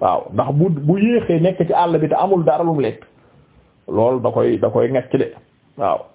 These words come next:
Moo tax mu ne wa baadiru biha, te ngeen gaawal niqyaha. Waaw. Gaawal leen.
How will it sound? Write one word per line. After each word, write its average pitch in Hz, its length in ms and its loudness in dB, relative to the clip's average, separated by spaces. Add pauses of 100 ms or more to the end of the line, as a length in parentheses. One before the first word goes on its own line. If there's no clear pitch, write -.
(120)
Moo 117 160 2
tax 143 140 2
mu 143 100 0
ne 139 80 2
wa 131 140 2
baadiru 135 540 0
biha, 110 440 0 (420)
te - 80 0
ngeen 131 300 0
gaawal 139 400 2
niqyaha. 131 880 0 (300)
Waaw. 82 220 0 (800)
Gaawal 131 480 0
leen. 147 200 0